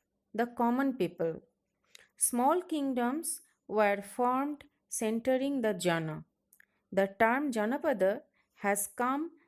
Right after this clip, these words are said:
from the word Jana. From another perspective, the region where common people lived was known as Janapada. In other words, the place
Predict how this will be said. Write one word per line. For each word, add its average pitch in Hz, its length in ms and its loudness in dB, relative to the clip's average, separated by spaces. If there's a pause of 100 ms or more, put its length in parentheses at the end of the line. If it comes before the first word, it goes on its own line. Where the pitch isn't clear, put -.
(100)
from 269 440 0
the 254 160 4
word 202 500 2 (300)
Jana. 170 460 0 (640)
From 254 380 0
another 277 380 2
perspective, 254 720 -2 (520)
the 190 240 2
region 226 640 -2 (580)
where 208 360 4 (320)
common 262 360 0
people 285 300 -2
lived 240 560 0 (300)
was 196 400 2
known 233 520 -2 (340)
as 185 460 0 (280)
Janapada. 165 720 -2 (560)
In 302 260 2
other 247 360 4
words, 196 460 0 (320)
the 202 200 -2 (100)
place 269 500 -2